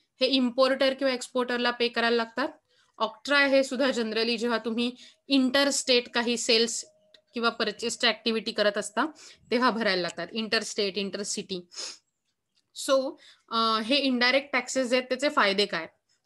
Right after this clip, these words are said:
मग अशी म्हटल्याप्रमाणे, अ, प्रोड्युसरला जेव्हा त्याने कमोडिटी बनवली तेव्हा त्याला वीसच्या ऐवजी बावीस रुपये म्हणजे दोन रुपयाचा टॅक्स पे करायला लागला होता आणि तो जसा उतरत, उतरत, उतरत खाली आला तेव्हा फायनल कन्झ्युमरला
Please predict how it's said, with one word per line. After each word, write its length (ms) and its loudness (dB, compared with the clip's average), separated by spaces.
मग 120 0
अशी 160 0
म्हटल्याप्रमाणे, 640 -2
अ, 180 2
प्रोड्युसरला 640 2
जेव्हा 220 2
त्याने 180 2
कमोडिटी 520 0
बनवली 380 0
तेव्हा 200 -4
त्याला 260 0
वीसच्या 540 -2
ऐवजी 300 0
बावीस 460 2
रुपये 420 0
म्हणजे 160 2
दोन 220 2
रुपयाचा 340 0
टॅक्स 280 -2
पे 120 -2
करायला 300 0
लागला 200 -2
होता 240 -2
आणि 220 0
तो 100 2
जसा 240 0
उतरत, 440 4
उतरत, 360 0
उतरत 240 -2
खाली 300 2
आला 340 2
तेव्हा 180 0
फायनल 480 0
कन्झ्युमरला 680 0